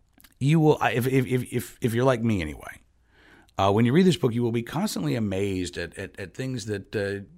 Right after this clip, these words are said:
y-, you think maybe you should have learned, uh, back in school, but you just simply weren't taught. And it is amazing, uh, how little history, how little knowledge I, I, I think that, uh, we are receiving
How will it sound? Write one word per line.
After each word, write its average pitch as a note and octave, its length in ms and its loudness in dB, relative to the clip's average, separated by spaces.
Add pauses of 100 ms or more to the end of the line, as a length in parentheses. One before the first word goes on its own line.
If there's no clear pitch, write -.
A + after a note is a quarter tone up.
(120)
y-, C#3+ 460 -10
you D3+ 240 -8
think G3 200 -4
maybe E3 200 -2
you B2+ 140 -2
should - 180 -6
have B2 120 -6
learned, C#3 380 -4 (880)
uh, A#2 120 2
back C3 240 2
in C#3 80 0
school, C3 300 -2
but A2+ 140 -4
you A2 100 -4
just A2+ 180 -4
simply A2 440 -6
weren't A2 240 -8
taught. G#2+ 280 -2
And A2+ 100 -4
it C3+ 120 -6
is C3+ 100 -2
amazing, A#2 760 -2 (920)
uh, F#2+ 300 2
how A#2+ 220 0
little A#2+ 680 4 (140)
history, - 920 -6
how G2+ 140 -4
little C3 280 0
knowledge F#2 960 -4 (1300)
I, A#2 80 -6
I, A2 380 -4
I G#2 40 -2
think A2 280 -8
that, G2+ 260 -8
uh, F#2+ 280 0
we A2+ 180 -2
are G2+ 160 -2
receiving E2 720 -6